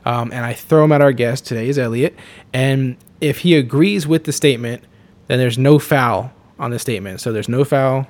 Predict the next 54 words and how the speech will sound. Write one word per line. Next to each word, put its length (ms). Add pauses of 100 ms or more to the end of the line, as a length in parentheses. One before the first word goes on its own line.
no 100
foul 180
on 60
the 60
play. 320
However 240
you 80
wanna 160
look 160
at 140
it, 20
there's 160
no 160
foul. 380 (240)
So 160
the 80
statement 340
is 80
good. 320 (380)
If 320
Elliot 440
doesn't 320
agree 340
with 200
it, 120
or 80
if 120
you 160
listening 360
at 60
home 300
or 160
on 140
your 80
car, 360
wherever 220
you're 140
at, 160
your 100
phone, 320 (300)
don't 180
ag-, 300
do, 100
don't, 380
um, 240
don't 180
agree 160
with 140
the 40
statement, 360
then 80
it's 140
a 40
foul. 460